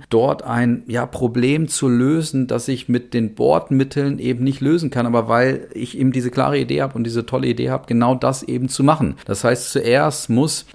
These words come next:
der Zweck da sein, zuerst muss auch die kreative Idee da sein und dann ist nicht die Frage, ob K I oder nicht K I, sondern die Frage, kann mir K I jetzt dabei helfen,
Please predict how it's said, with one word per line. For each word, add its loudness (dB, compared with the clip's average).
der 2
Zweck -2
da -2
sein, -2
zuerst -4
muss -2
auch -4
die -8
kreative 0
Idee -2
da 0
sein 0
und -2
dann 2
ist -4
nicht 0
die -4
Frage, -4
ob -4
K -4
I -2
oder 0
nicht -2
K -2
I, -2
sondern 0
die 0
Frage, -2
kann -2
mir -2
K -4
I -6
jetzt -2
dabei -2
helfen, -2